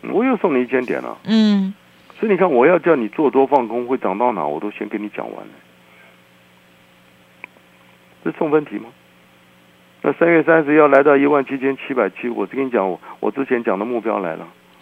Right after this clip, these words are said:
Speaker 2: 对。
Speaker 1: 你赶快要干嘛？
Speaker 2: 转空啊。
Speaker 1: 赶快放空啊。
Speaker 2: 对。
Speaker 1: 对不对？目标区来了，你转空价来了，你还不放空？啊？财神爷送钱了，你不要拿，那我不知道你脑袋想什么。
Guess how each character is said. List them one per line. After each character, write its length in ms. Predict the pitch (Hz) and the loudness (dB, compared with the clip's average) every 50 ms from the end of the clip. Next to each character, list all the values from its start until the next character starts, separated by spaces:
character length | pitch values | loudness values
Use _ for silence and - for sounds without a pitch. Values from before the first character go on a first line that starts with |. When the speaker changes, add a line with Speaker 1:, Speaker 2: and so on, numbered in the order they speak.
| _ | _
Speaker 2:
对。 280 | - 202 190 170 160 160 170 - _ _ _ _ _ _ _ _ _ _ _ _ _ - | 0 0 0 0 -2 -4 -8 -14 _ _ _ _ _ _ _ _ _ _ _ _ _ -10
Speaker 1:
你 80 | 117 117 | -8 -4
赶 180 | - 120 104 | -2 -2 0
快 100 | 107 123 123 | 0 0 -2
要 80 | 120 | 0
干 160 | 110 120 110 98 | 0 -2 -2 -2
嘛？ 140 | 87 82 - - _ _ _ - _ _ _ - - - | -4 -8 -12 -16 _ _ _ -20 _ _ _ -20 -12 -4
Speaker 2:
转 240 | - 226 226 208 202 | 0 2 2 4 2
空 280 | - 240 302 330 339 | 2 2 2 4 6
啊。 380 | 349 349 330 294 254 226 196 160 | 6 6 6 6 6 6 4 4
Speaker 1:
赶 20 | |
快 80 | - 123 | 0 -4
放 180 | - 135 131 113 | -6 -8 -8 -8
空 260 | - - 120 127 127 | -8 -10 -10 -10 -10
啊。 120 | 107 - - _ _ | -12 -12 -16 _ _
Speaker 2:
对。 480 | - 262 262 240 220 196 170 151 - - - _ _ _ _ _ _ _ - _ - | 0 2 2 4 4 2 2 0 -4 -8 -16 _ _ _ _ _ _ _ -18 _ -6
Speaker 1:
对 80 | 170 | -4
不 40 | 156 | 0
对？ 140 | 151 156 139 | 2 2 2
目 160 | 139 160 160 | 2 2 0
标 200 | 147 160 156 156 | 2 2 2 0
区 200 | 156 - - 160 | 0 0 0 2
来 160 | 143 123 117 | 2 4 4
了， 100 | 131 139 | 2 2
你 120 | 131 123 117 | 0 -2 -4
转 240 | - - 123 107 110 | -2 -2 -2 0 0
空 180 | - 147 156 147 | -2 -4 -2 0
价 180 | 156 147 135 | 0 2 2
来 140 | 123 110 113 | 2 2 2
了， 100 | 123 123 | 0 0
你 120 | 120 107 | 0 -2
还 60 | 107 107 | -2 -4
不 100 | - 131 | -4 -6
放 220 | 127 139 135 123 | -6 -6 -6 -6
空？ 160 | 110 120 123 123 _ _ _ _ _ _ _ _ _ _ _ _ _ _ _ _ _ _ - - | -8 -12 -14 -14 _ _ _ _ _ _ _ _ _ _ _ _ _ _ _ _ _ _ -14 -8
啊？ 240 | - 117 123 131 143 - _ _ - - _ _ _ - - | -4 -4 -4 -4 -6 -8 _ _ -20 -20 _ _ _ -4 0
财 140 | 135 135 156 | 2 2 2
神 160 | - 147 143 | 2 2 2
爷 120 | 147 147 143 | 2 0 0
送 200 | - 165 143 123 | 0 0 -2 -2
钱 180 | - - 101 | -2 -2 -2
了， 140 | 113 127 123 | -2 -2 -2
你 100 | 110 98 | -4 -4
不 120 | 92 90 | -4 -2
要 120 | 120 127 120 | -2 -2 -2
拿， 220 | 104 90 76 80 92 - _ _ _ _ _ _ _ _ _ _ _ _ _ _ _ _ - | -4 -6 -8 -10 -14 -18 _ _ _ _ _ _ _ _ _ _ _ _ _ _ _ _ -12
那 140 | - - | -8 -6
我 80 | 101 95 | -4 -4
不 80 | 87 90 | -4 -6
知 80 | 92 | -6
道 80 | 87 82 | -8 -8
你 80 | 87 | -8
脑 120 | 80 69 64 | -8 -10 -10
袋 100 | 60 65 64 | -10 -12 -12
想 120 | - - | -14 -14
什 220 | - - - - | -20 -20 -20 -20
么。 60 | - | -20